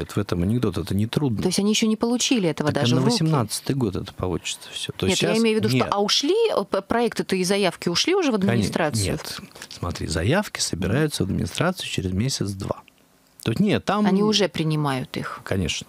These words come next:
Speaker 1: Администрация уже их
Speaker 2: Она их
Speaker 1: принимает?
Speaker 2: будет принимать. Су-,
Speaker 1: Подожди, я хочу понять.
Speaker 2: э,
Speaker 1: То есть он приходил,
Speaker 2: Да.
Speaker 1: он говорил: «Я вам помогу
Speaker 2: Да.
Speaker 1: через месяц-два».
Speaker 2: Собирается инициативная группа.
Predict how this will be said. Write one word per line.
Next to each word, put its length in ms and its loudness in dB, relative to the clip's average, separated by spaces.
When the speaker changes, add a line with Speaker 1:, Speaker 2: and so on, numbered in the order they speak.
Speaker 1:
Администрация 480 0
уже 220 2
их 80 -4
Speaker 2:
Она 140 -8
их 40 -2
Speaker 1:
принимает? 280 2
Speaker 2:
будет 280 2
принимать. 420 0
Су-, 180 -4
Speaker 1:
Подожди, 200 0
я 100 2
хочу 240 0
понять. 260 2
Speaker 2:
э, 80 4
Speaker 1:
То 60 2
есть 180 -2
он 220 2
приходил, 640 0
Speaker 2:
Да. 240 4
Speaker 1:
он 160 2
говорил: 260 4
«Я 320 2
вам 220 0
помогу 680 0
Speaker 2:
Да. 300 2
Speaker 1:
через 300 2
месяц-два». 560 0
Speaker 2:
Собирается 480 2
инициативная 760 0
группа. 400 -4